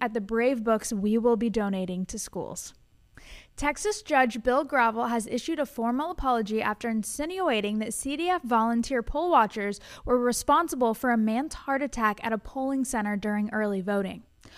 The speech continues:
On October thirtieth, an alternate elections judge suffered a sudden cardiac episode at the Leander Public Library. In an email sent to county officials, Judge Gravel asserted that the presence of poll watchers created stress in the environment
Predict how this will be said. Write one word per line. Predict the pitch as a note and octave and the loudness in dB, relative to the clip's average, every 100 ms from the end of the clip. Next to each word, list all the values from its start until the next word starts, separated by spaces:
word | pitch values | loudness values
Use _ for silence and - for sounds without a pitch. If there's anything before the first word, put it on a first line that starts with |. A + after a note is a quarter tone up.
| - - | -20 -4
On | C4+ | 4
October | C4+ C4+ D4 D#4 F#4+ | 4 4 0 2 0
thirtieth, | F4+ C4 B3 A#3 | 2 2 4 2
an | B3+ | 0
alternate | A#3+ A#3+ A#3+ E4+ E4+ D4+ | 0 0 0 -2 -2 0
elections | C4+ A3+ A3+ C4+ A#3+ | 2 2 0 0 0
judge | - G#3 G3 G#3 | 0 -4 -4 -6
suffered | - A#3+ - B3 | -4 -4 -2 -2
a | A3 | -2
sudden | A3 - - B3+ B3+ A#3 | -4 -4 2 2 4 0
cardiac | - B3 A#3 B3+ A#3+ A#3 | 0 0 0 0 -2 -4
episode | - A3 G#3+ - G#3 G3+ | -6 -6 -6 -4 -2 -2
at | G#3+ G#3+ | -4 -8
the | G3 | -6
Leander | G3 G3+ G#3 G#3+ G#3 | -4 -4 -4 -2 -2
Public | G3+ A3 F3+ F3+ G3+ | -2 -4 -4 -6 -4
Library. | G3+ A3+ - - - - - - - - - | -2 -2 -4 -8 -10 -14 -18 -20 -20 -18 0
In | C4 | 2
an | E4 | 2
email | C#4+ C4+ C4 | 2 2 4
sent | C4 C4 A3+ | 2 0 0
to | C4 | -4
county | G#3+ G#3+ A3+ | -4 -2 0
officials, | B3 - G3 G3+ F#3+ G3 | -2 -2 -4 -4 -4 -6
Judge | - A3+ B3+ - | 0 2 2 0
Gravel | C4 G3+ G3+ G3+ | 2 2 2 -2
asserted | - G#3 - D4 E4+ B3+ G3+ | -2 -6 -2 0 2 0 0
that | G#3 - | -4 -6
the | G3+ | -8
presence | - C#4 D4+ B3+ G#3+ | -2 -2 0 0 0
of | G#3+ - | -4 -2
poll | A3+ G#3 | 0 2
watchers | G3 F#3+ G#3 F#3+ | 0 -2 -6 -8
created | - G#3+ G3+ G3+ F#3+ | -8 -4 -2 -2 -6
stress | - - D#4+ D4 - | -8 -2 2 2 0
in | A#3+ | -2
the | G#3 | 0
environment | G#3 G3 A3+ D4+ B3+ G3+ - | 0 0 0 2 2 0 -4